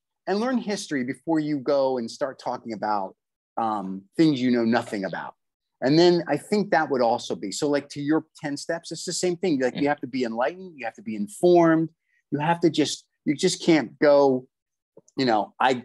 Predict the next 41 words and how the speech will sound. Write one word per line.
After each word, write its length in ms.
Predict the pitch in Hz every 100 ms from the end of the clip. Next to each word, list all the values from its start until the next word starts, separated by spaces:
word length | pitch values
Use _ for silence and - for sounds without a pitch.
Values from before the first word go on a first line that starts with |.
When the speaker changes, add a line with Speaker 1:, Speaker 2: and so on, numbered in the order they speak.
| -
Speaker 1:
I 100 | 127
don't 180 | 135 123
like 220 | 123 120
this 160 | 113
because," 560 | - 123 123 110 92 - _ _
most 180 | 175 196
people 140 | 202 151
don't 180 | 156
know 120 | 143 139
why 320 | 113 123 123
they 120 | 110
don't 180 | 98 95
like 200 | 95 92
it 120 | 90
because, 600 | 95 - - - - - _ _ _ _
you 80 | 135
know, 100 | 143
it's 220 | 143 -
like, 140 | 147 127
they, 160 | 135
Speaker 2:
Yeah. 80 | 117
Speaker 1:
so-and-so 500 | 113 - 190 185 151
doesn't 220 | 110 104 110
like 220 | 104 -
it, 80 | -
but 120 | -
people 220 | 190 185
don't 240 | 175 143
think. 220 | - 127 165
That's 240 | 143 151
why, 180 | - 151
like, 200 | 127 123 - -
even 300 | 143 143 135 -
this, 200 | - - _
your 160 | 120 107
ten 220 | - 143
step, 280 | - 151 - -
I 80 | 113
like 280 | 117 143 156
it 120 | -
'cause 220 | 123 -